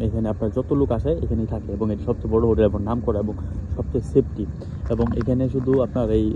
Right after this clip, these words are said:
মানে, এই দেশ কোন কোন সংঘের সাথে যুক্ত আছে সবগুলো, যেমন আপনার আফ্রিকা ইউনিয়ন, তারপর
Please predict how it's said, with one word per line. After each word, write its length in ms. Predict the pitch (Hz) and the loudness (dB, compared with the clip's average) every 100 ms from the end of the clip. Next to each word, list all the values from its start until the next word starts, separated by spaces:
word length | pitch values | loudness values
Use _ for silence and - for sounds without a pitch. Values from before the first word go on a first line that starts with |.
| 104 | -2
মানে, 160 | 101 98 - - 120 | -2 -4 -6 -4 0
এই 60 | 117 | 4
দেশ 100 | 120 - | 2 2
কোন 120 | - 127 | -2 0
কোন 80 | 135 - | -2 0
সংঘের 220 | 143 131 | 0 2
সাথে 160 | 123 120 110 117 | 2 0 0 0
যুক্ত 180 | - 156 | 2 2
আছে 140 | 117 135 - | 2 0 0
সবগুলো, 280 | 117 - 101 104 | -2 0 0 2
যেমন 160 | 104 107 | 0 -2
আপনার 180 | - - 104 | -4 -6 -6
আফ্রিকা 320 | - 117 113 107 | -2 -2 2 2
ইউনিয়ন, 300 | 107 107 101 - - - | 4 2 0 -2 -4 -2
তারপর 200 | - 110 | -4 -2